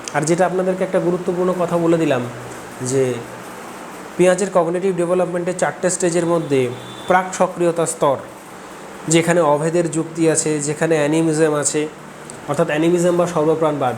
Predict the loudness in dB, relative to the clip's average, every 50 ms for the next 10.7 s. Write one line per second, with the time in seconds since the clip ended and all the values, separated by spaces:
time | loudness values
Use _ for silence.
0 | -6 -6 -2 -2 0 2 2 2 2 0 -2 -2 0 0 2 2 2 2 2 0
1 | 0 0 -4 -6 -8 -8 -8 -10 -14 -14 -14 -14 -14 -16 -14 -14 -14 -8 -6 -4
2 | -2 0 2 2 2 2 2 2 2 2 2 0 0 0 -2 0 0 0 0 0
3 | -2 -2 -2 -2 0 0 0 0 0 0 0 0 0 0 0 0 0 0 0 0
4 | 0 0 0 0 2 2 2 2 2 0 -2 -2 0 0 0 0 0 0 2 0
5 | 0 0 2 0 0 0 0 0 0 0 0 2 0 0 -2 -2 -4 -4 -4 -4
6 | -2 0 2 4 2 2 0 -6 -12 -14 -14 -14 -14 -14 -14 -14 -14 -6 0 2
7 | 2 4 4 2 2 0 0 0 0 0 0 0 2 2 2 2 2 4 4 4
8 | 2 2 -2 -8 -12 -16 -18 -18 -18 -14 -10 -6 -2 0 0 0 0 0 0 2
9 | 2 2 2 2 2 2 2 2 2 2 2 0 0 2 2 2 2 0 0 0
10 | 0 0 2 0 0 0 0 2 2 2 2 4 2 2